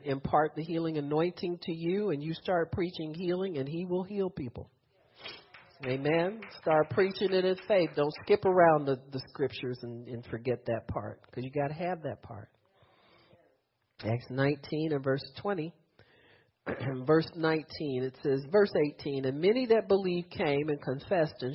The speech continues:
showed their deeds." Now, this is the way people really get saved. They confess.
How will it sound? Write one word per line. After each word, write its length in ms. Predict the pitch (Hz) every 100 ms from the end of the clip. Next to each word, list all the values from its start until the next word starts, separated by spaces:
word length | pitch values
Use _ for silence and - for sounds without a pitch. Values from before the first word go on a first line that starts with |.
| -
showed 260 | 143 143 147
their 160 | 151
deeds." 500 | 156 165 196 127 107 -
Now, 140 | 127 127
this 160 | 175 -
is 60 | 196
the 60 |
way 200 | 160 147
people 320 | 147 156 135
really 320 | 127 190 151 131
get 180 | 131 -
saved. 460 | 151 131 95 - - _ _ _ _ _ _ _ _ _
They 120 | 131
confess. 520 | 123 120 113 139 113